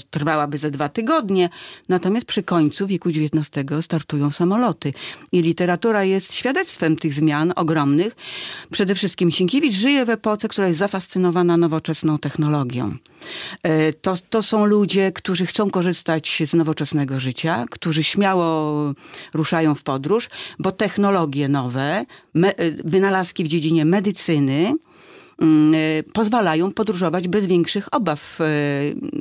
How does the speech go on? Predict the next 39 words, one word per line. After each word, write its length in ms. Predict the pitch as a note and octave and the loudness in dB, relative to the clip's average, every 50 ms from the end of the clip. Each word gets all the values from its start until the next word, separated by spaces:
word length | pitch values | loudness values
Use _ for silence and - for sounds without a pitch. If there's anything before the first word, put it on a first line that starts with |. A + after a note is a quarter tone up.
| - - - - - - - - | -8 -6 -6 -4 -4 -4 -4 -2
podróż 320 | - G3 G3 F3+ A3 F#3 - | -2 0 0 0 -2 0 -2
na 100 | F3+ E3+ | -2 -2
przykład 280 | - - F#3+ F#3 E3+ | -2 -4 -4 -4 -2
do 160 | D#3+ F#3 - | -2 -2 -2
Afryki 380 | - D3+ - E3 E3 - - E3 | -2 -2 -2 -4 -4 -2 -4 -4
to 100 | - F3+ | -2 0
i 120 | F3+ F3+ | 0 0
dzisiaj 360 | E3+ E3 D4+ E4+ - F#3 D#3 D3 | 2 0 0 0 2 2 2 2
jest, 400 | C#3+ C#3 C3 - - - - - | 2 2 0 -4 -8 -8 -4 -4
y, 800 | D3 C#3+ C#3+ C#3+ C#3+ C#3 C#3+ C#3+ C#3 C#3 C#3 C#3 C#3 C#3 C3+ C3 - - - - - - - - | -2 0 0 0 0 0 0 0 0 0 0 0 -2 -2 -4 -6 -10 -16 -16 -14 -14 -14 -6 -6
po 80 | - | -4
prostu 320 | - - - - - - D#3 | -2 -2 -4 -2 0 0 0
wyprawa, 440 | E3+ E3+ D#3+ F3+ F3 D#3+ C#3+ D#3 | 0 0 0 0 0 0 0 -2
do 80 | C#3+ D3+ | -4 -4
której 240 | - - D#3 D#3 D3 | -10 -4 -4 -4 -4
trzeba 200 | - E3 D3 D3 | -2 -4 -4 -2
się 140 | - D#3+ - | -4 -6 -6
przygotować, 640 | - - D#3+ - D#3 C#3+ D3+ D3 D#3 F3+ F3 - - - - - - - | -4 -4 -4 -4 -2 -2 -2 -2 -2 -4 -4 -6 -14 -16 -16 -16 -10 -8
a 80 | - D#3 | -6 -4
co 100 | - F3+ | 0 0
dopiero 340 | F3+ F3 - F#3+ F3+ F3+ | -2 0 0 0 0 0
w 40 | D#3+ | 0
dziewiętnastym 600 | D#3 F3 E3+ E3+ - F3+ E3+ E3 - - F#3 F#3 | 0 0 0 0 2 2 0 0 0 -2 0 0
wieku. 280 | E3+ D#3 C#3+ - - - - - - - - - _ _ | 2 0 0 -2 -6 -8 -8 -14 -20 -20 -20 -20 _ _
W 40 | - | -2
każdym 260 | F3 D#3+ D#3 F#3 F#3+ | -2 0 0 0 2
razie 180 | F3+ F#3 E3 - - | 2 2 0 0 -2
w 80 | - D3+ | -4 0
dziewiętnastym 440 | D3+ D#3+ D3+ E3 F3 F3 - B3+ G#3+ | 0 2 2 2 0 2 2 2 2
wieku 240 | E3 D3 - E3+ E3 | 2 0 0 0 0
rodzi 240 | D3+ D3 C3+ C#3+ | 0 0 0 -2
się 380 | C3+ - - D#3+ D3+ D3 D3 - - | -2 -2 0 0 0 0 -2 -4 -2
turystyka 560 | - F3 F#3 D4 D#4 - - G#3+ - - B2+ | 0 2 2 2 0 0 -2 -4 -4 -4 -4
jako 420 | B2+ B2+ A2 - - B2+ C3 C3 C3 | -4 -4 -4 -4 -4 -4 -4 -4 -2
praktyka 540 | - - - C#3 - - E3 D3+ - C#3 C3 | -2 -2 -2 -2 -2 -4 -6 -4 -4 -6 -4
kulturowa, 680 | - - D#3 C#3+ - - E3 D#3 E3 C#3 B2 A#2+ A#2 | 0 0 0 0 0 -2 0 0 0 0 0 -2 -6
którą 280 | - - - C#3+ C#3+ C3+ | -8 -6 -6 -4 0 0
my 140 | C3+ C#3+ C#3+ | 2 0 0
znamy. 360 | C#3 - C#3+ B2 A#2+ A#2 B2 | 0 0 -2 0 0 -4 -4